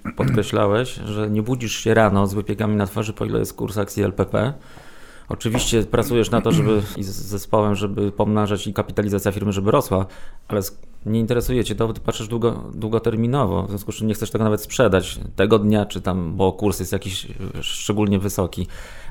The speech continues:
A pamiętamy, że właśnie w przypadku korporacji, no to bardzo często się określa, przyszedł prezes i objął po takim kursie, a na koniec jego kadencji kurs był wyższy lub niższy i z tej perspektywy jest rozliczany. W firmach rodzinnych jednak się patrzy właśnie na tą perspektywę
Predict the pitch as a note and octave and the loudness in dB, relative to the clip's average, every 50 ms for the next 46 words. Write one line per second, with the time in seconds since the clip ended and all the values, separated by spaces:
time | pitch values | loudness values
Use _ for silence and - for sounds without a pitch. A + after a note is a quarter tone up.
0 | - - - A2+ A2 G2+ A2+ A#2 B2 A#2 - A#2+ A#2 A#2+ B2 A2 A#2 A2+ G#2+ A2+ | -8 0 2 2 2 2 2 0 0 2 2 2 2 2 2 2 0 -2 -2 -4
1 | A2 - - - - - - B2 A2+ - - G2+ - - - - A#2 G#2+ - A#2 | -6 -6 -8 -10 -8 0 0 0 0 0 -6 -8 -10 -4 0 0 0 2 4 4
2 | A2+ A#2 A#2+ A2+ - - - C#3 C3 A#2 B2 A#2 A#2 B2+ A#2 B2 - - C3+ B2 | 4 4 4 2 0 0 2 2 4 2 2 2 2 0 0 0 0 0 -2 0
3 | - A#2 G2+ - G2+ F#2+ - G2 - - F#2+ - - A2 - A2 F#2+ - - G#2 | 0 -2 0 0 0 2 2 -2 0 0 -2 -2 -2 -2 -2 -2 0 2 2 2
4 | G#2 G#2 G#2+ G2 F#2 - - - - - - - - - - - - - A#2+ A#2 | 4 4 2 2 0 -2 -4 -6 -8 -10 -10 -12 -8 -8 -8 -8 -4 0 2 2
5 | A2+ F#2+ - A#2+ G#2 G#2+ A2 G#2+ F#2+ - - A2+ G2+ - C3 B2+ - C3 C3 B2 | 2 2 2 0 2 4 4 4 4 2 0 0 4 4 4 4 4 0 0 2
6 | - C#3+ C#3 C3+ - D3+ D3+ D#3 D#3 - - - B2 A#2+ A#2+ G#2 G#2+ - - - | 2 2 2 2 2 2 2 2 0 -2 0 0 2 2 2 0 -2 -8 -12 -12
7 | - - - A#2 A2+ A2 B2 A#2+ A#2 A2 A#2+ A2+ A#2 G#2 - G#2+ - A2 A2 G#2 | -8 -4 0 0 2 2 2 2 2 2 2 2 2 2 2 2 2 2 0 0
8 | - A2 - A#2 G#2+ G2+ G#2+ G#2 - - G#2+ G2+ G#2 B2 A#2+ - - - A#2+ G#2+ | 0 -4 -2 -2 -2 0 -2 -2 -2 -4 -2 4 4 4 4 4 0 0 2 2
9 | G#2+ G2+ - - A2+ A#2 A2+ - - - B2+ - - - C3 A#2+ - - - - | 2 0 0 0 0 0 2 0 -2 -2 -2 -4 -2 -4 -4 -4 -4 -6 -6 -6
10 | A#2 - - A2+ A2+ A2 G#2 - A2+ G#2+ G#2+ A2+ - - A#2+ G2+ F2 F2 - - | -4 -2 -2 0 0 0 0 0 -2 -2 -2 -4 -2 0 2 2 2 0 -2 -6
11 | - - - - - - - - - - - - - - - B2 C3+ C3+ C3+ B2 | -8 -14 -16 -16 -16 -18 -18 -16 -16 -16 -16 -14 -14 -6 -4 -2 0 0 2 2
12 | C3 B2+ B2 B2+ C3 B2 - B2 A2+ A#2 A2 - - A#2 A2+ - - - - - | 2 0 2 0 -2 -2 -2 -2 -2 -2 -4 -4 -6 -6 -6 -8 -2 0 0 0
13 | A2 - - - A#2 A2 A#2 A#2 - - A2+ G#2+ - A2+ G#2+ - A2+ G#2 - - | 0 -2 -4 -4 -2 0 0 0 0 -2 -2 -2 0 -2 0 0 -2 -2 0 0
14 | A2 - - A#2 A2 G2+ A2 A2 G#2+ | -2 0 2 0 2 4 4 2 2